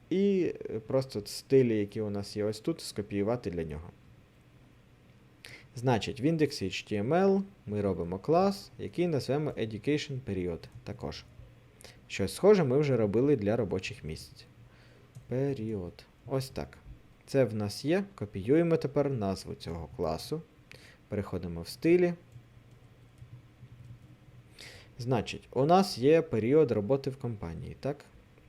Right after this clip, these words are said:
Давайте знайдемо. Ось, Work Experience Period. Нам треба все, крім Margin Bottom вісім, тому що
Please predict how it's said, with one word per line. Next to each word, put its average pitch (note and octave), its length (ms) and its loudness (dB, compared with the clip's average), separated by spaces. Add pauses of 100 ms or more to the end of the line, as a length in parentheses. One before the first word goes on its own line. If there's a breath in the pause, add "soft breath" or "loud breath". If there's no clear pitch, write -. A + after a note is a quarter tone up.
(140)
Давайте G2+ 400 -4
знайдемо. E2+ 420 -8
Ось, A2 280 -2
Work B2 260 0
Experience B2 580 -2
Period. F#2+ 300 -2 (640 loud breath)
Нам F3+ 220 4
треба A#2+ 320 4
все, A3+ 340 4
крім E3 400 2
Margin A#2+ 600 0
Bottom B2+ 480 2
вісім, D#3+ 340 0
тому A2 260 -4
що G#2 240 -6